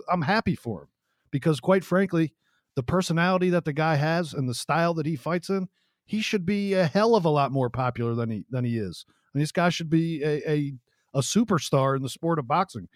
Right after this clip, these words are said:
For God's sakes, he's the first American heavyweight champion for a long, long time. And there's still a lot of people that have no clue who De-,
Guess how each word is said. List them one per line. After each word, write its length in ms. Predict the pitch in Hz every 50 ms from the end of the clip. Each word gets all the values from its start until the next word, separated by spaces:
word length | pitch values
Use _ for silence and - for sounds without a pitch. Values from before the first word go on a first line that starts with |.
| _ _ _ _ _
For 100 | - 135
God's 260 | 143 180 185 185 -
sakes, 240 | - 196 196 - -
he's 140 | 147 139 131
the 60 | 139
first 300 | 127 - 180 180 160 -
American 460 | 147 139 147 165 190 190 - - 147
heavyweight 440 | 135 127 175 170 170 165 165 156 139
champion 540 | - - 160 190 208 - 147 131 131 135 127 _ _ _ _ _ -
for 140 | 156 147
a 60 | 135 123
long, 640 | 120 131 156 165 180 185 190 190 190 190 185 180
long 400 | 170 170 180 185 190 185 180 170
time. 420 | - 170 185 208 208 180 120 87 - _ _ _ _ -
And 100 | 135 143
there's 100 | 143 127
still 300 | - - - - 220 226
a 220 | 214 185 151 131 123
lot 420 | 135 143 165 180 190 190 190 185
of 80 | 190 -
people 300 | - 196 196 185 165 135
that 120 | 131 123
have 160 | 135 135 117
no 440 | 117 127 143 165 180 190 196 196 196
clue 500 | 185 - - 175 190 185 156 113 92 85 _ _ _ _ _ _ -
who 120 | 151 156
De-, 320 | 143 156 151 151 156 156